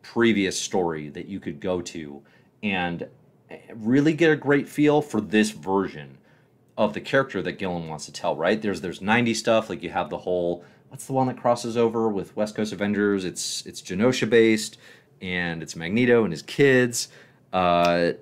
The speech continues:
uh, Blood Ties? Blood Ties, right? It's an Avengers crossover. Um, that's an Exodus story. Mike Carey tells a good Exodus story in his X-Men run post Supernovas, right before Messiah Complex, maybe right after it.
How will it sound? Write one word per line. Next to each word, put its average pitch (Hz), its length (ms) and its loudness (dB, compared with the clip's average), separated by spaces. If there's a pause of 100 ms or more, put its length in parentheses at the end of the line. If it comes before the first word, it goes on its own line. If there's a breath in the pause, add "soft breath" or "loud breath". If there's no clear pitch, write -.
(120)
uh, 98 300 0
Blood 123 460 2
Ties? 185 440 2
Blood 143 220 4
Ties, - 380 -2
right? 139 240 4
It's 107 140 -10
an 98 60 -6
Avengers 120 320 -4
crossover. 117 640 -2 (320 loud breath)
Um, 87 280 -6
that's 113 220 2
an 120 60 -4
Exodus 107 380 -4
story. 107 400 2
Mike 113 200 -2
Carey 110 280 0
tells 107 200 -2
a 104 40 -8
good 104 160 -4
Exodus 101 360 -4
story 98 440 0
in 78 540 -12 (500 soft breath)
his - 340 -16
X-Men 110 420 -2
run 101 220 -2
post 104 360 -6
Supernovas, 87 840 -10
right - 180 -6 (220)
before 113 480 -6
Messiah 214 400 -2
Complex, 262 560 -6
maybe 87 140 -8
right 78 220 -6
after 80 360 -6
it. 80 140 -10